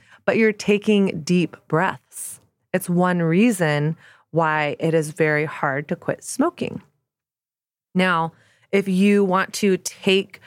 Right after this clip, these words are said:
your breathing a little deeper, perhaps just pausing and breathing mindfully, you can do it ten deep breaths in and out. That might be helpful.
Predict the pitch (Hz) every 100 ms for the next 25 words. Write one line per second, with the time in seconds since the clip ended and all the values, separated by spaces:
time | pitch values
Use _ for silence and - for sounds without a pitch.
0 | - - 180 175 147 165 185 196 175 175
1 | 170 170 165 170 160 151 139 - 156 -
2 | 277 311 381 403 _ - - - 240 233
3 | 240 302 - - - _ - 185 208 214
4 | - - _ - - 190 208 190 208 202
5 | 208 202 _ _ _ - 170 165 160 -
6 | 156 165 170 185 196 190 190 165 160 170
7 | - 196 185 180 190 214 175 185 170 175
8 | - _ _ _ _ _ _ _ _ _
9 | _ - 190 190 208 196 196 196 - 190
10 | 196 - - - 180 185 180 165 185 180
11 | 165 - 170 170 175 160 - 202 220 247